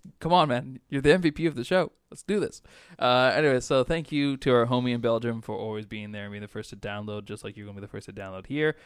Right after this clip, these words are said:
Shout outs to everyone that. Shout outs to the Fastest Pit Stop Discord because you guys give me so much great quotes and entertainment. And, uh, specifically Florian, who is the Ferrari fan who hurts himself the most. So from all of us here on the F World,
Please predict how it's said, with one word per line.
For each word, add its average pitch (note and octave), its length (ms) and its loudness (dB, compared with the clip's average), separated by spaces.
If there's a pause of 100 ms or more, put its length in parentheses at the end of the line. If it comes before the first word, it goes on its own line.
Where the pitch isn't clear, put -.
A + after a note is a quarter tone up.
(140)
Shout B2+ 260 -2
outs A#2+ 160 -4
to A2 80 -10
everyone G#2 200 -14
that. A#2+ 240 -6
Shout E3 180 -4
outs D#3+ 140 -4
to - 80 -16
the D#3 60 -10
Fastest C#3+ 340 -8
Pit C#3+ 160 -6
Stop C#3 240 -4
Discord C#3 400 -6
because C3+ 460 -8
you C3+ 120 -8
guys C3+ 160 -6
give C3+ 120 -8
me C3+ 60 -8
so C3 100 -12
much C3 160 -12
great - 260 -8
quotes - 300 -6
and B2 80 -8
entertainment. D3+ 500 -10 (540)
And, A#2 320 -2
uh, A2 120 0
specifically B2 600 -6
Florian, A#2 460 -4
who A2 220 -8
is G2+ 200 -10
the G#2+ 100 -12
Ferrari G#2 320 -8
fan G2 360 -12
who G#2 100 -12
hurts G2+ 200 -12
himself G2 300 -14
the G2 60 -18
most. - 280 -20 (320)
So A2 460 -4
from C#3+ 240 0
all E3 100 2
of D#3+ 60 0
us D#3 80 -6
here D3+ 160 0
on D3 140 -2
the B2+ 100 0
F C3+ 220 0
World, D3 340 2